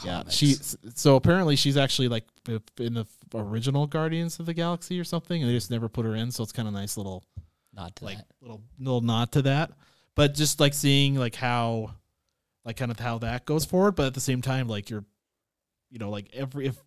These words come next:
Speaker 1: if this ended up being, like, the last Guardians movie, like, I feel like I would look forward to just watching all three of these movies, like, back to back to back as, like, their own separate trilogy versus, like, the whole Marvel, you know, cinematic universe.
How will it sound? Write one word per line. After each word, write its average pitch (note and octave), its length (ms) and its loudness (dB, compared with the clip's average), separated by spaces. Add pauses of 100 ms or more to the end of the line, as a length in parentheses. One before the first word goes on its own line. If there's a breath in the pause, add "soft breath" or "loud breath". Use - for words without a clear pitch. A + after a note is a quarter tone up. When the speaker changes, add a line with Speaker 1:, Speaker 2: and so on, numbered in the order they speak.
Speaker 1:
if - 160 -4
this F3 200 6
ended E3+ 220 8
up D3 100 4
being, C#3 180 6
like, B2+ 140 -2
the - 60 -8
last A2 300 -4
Guardians G2+ 520 -4
movie, F2 200 -10
like, F2+ 160 -12
I G2 120 -10
feel G2+ 160 -8
like G2 180 -8
I G2+ 80 -8
would F#2+ 220 -10 (240)
look C3+ 180 -4
forward B2 380 2
to - 120 -4
just A#2 240 -4
watching G#2 540 -2 (360)
all A2 140 -4
three A#2+ 220 -4
of A2 40 -2
these G#2+ 160 -4
movies, G2+ 280 -4
like, F#2+ 160 -6
back G2+ 220 -8
to - 60 -14
back F#2 280 -8
to G2 60 -16
back F2+ 500 -12 (400)
as, A2 120 -8
like, A2 200 -6
their G#2+ 180 0
own G#2 140 -4
separate G#2+ 440 -2
trilogy G2 460 -4
versus, F2+ 400 -8
like, F2 180 -12
the A#2 80 -10
whole F2+ 400 -10
Marvel, F2+ 600 -8 (420)
you G2 80 -18
know, F2 80 -10
cinematic F#2+ 540 -4
universe. E2+ 500 -8